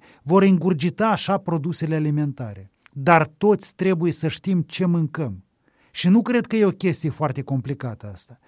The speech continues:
E la îndemână companiilor de lactate și a ansa. Vă rugăm frumos, stimabililor, să ne scrieți pe ambalaje tot ce conțin produsele voastre alimentare. Simplul fapt că așa ceva nu s-a întâmplat ani de zile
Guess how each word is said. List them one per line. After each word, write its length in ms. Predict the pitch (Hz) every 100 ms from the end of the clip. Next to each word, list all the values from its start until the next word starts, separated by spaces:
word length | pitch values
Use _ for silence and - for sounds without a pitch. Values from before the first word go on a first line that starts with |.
| _ _
E 180 | 151 180
la 140 | 208
îndemână 540 | 226 208 240 208 202 220
companiilor 760 | 226 220 220 208 190 160 147 131
de 100 | 143
lactate 520 | 139 127 165 165 147
și 180 | - 156
a 120 | 147
ansa. 480 | 170 127 104 - 104 _ _ _ _ -
Vă 140 | 143
rugăm 280 | 160 156 196
frumos, 420 | - 160 175 190
stimabililor, 720 | - 175 160 117 110 101 101 101 _ _
să 180 | - 185
ne 120 | 175
scrieți 560 | 165 - 156 190 196 -
pe 80 | 180
ambalaje 540 | 170 160 165 180 139
tot 300 | - - 196
ce 140 | 190 170
conțin 440 | 170 160 - 190
produsele 600 | - 165 147 175 170 160
voastre 380 | 139 170 - 165
alimentare. 680 | 156 156 151 143 127 98 98 _ _ _ _
Simplul 480 | - 196 208 196 190
fapt 360 | - 160 - _ _ _
că 80 | -
așa 220 | 156 185
ceva 300 | 190 185 175
nu 140 | 165 185
s-a 160 | 185
întâmplat 500 | 175 156 156 160 151
ani 160 | 151 143
de 80 | 151
zile 340 | 131 208 214